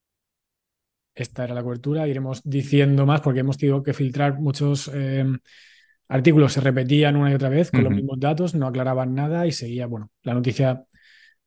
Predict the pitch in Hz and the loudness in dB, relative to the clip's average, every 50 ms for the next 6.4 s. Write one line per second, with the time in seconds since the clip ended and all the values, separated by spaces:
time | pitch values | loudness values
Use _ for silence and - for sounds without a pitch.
0 | _ _ - - - 147 139 139 - 135 139 139 135 143 147 160 160 165 175 170 | _ _ -4 0 4 4 6 6 6 6 6 4 4 4 4 4 6 6 6 6
1 | 160 151 139 131 113 - - 120 113 113 117 120 - - 123 123 123 127 123 117 | 4 2 -2 -10 -14 -14 -16 -14 -14 -14 -14 -14 -12 -10 -8 -6 -6 -6 -6 -6
2 | 131 123 120 127 120 113 110 104 104 104 104 101 _ _ _ _ _ - - 120 | -8 -8 -6 -8 -8 -8 -10 -12 -12 -14 -14 -16 _ _ _ _ _ -16 -12 -10
3 | 120 120 123 - - - 120 107 98 95 98 - _ _ _ - - 123 123 127 | -8 -10 -10 -8 -6 -4 -4 -4 -6 -10 -14 -20 _ _ _ -12 -8 -8 -6 -6
4 | 123 127 123 123 127 127 123 127 123 123 131 143 156 160 151 127 117 120 113 117 | -6 -6 -6 -6 -6 -6 -6 -6 -6 -6 -6 -6 -4 -4 -6 -6 -6 -10 -12 -12
5 | 117 113 113 113 110 113 _ _ - 123 117 120 123 113 113 135 127 127 127 120 | -10 -12 -12 -12 -14 -16 _ _ -12 -10 -8 -8 -10 -8 -8 -6 -6 -6 -6 -6
6 | 117 117 117 117 113 113 - - | -8 -10 -12 -12 -14 -16 -20 -20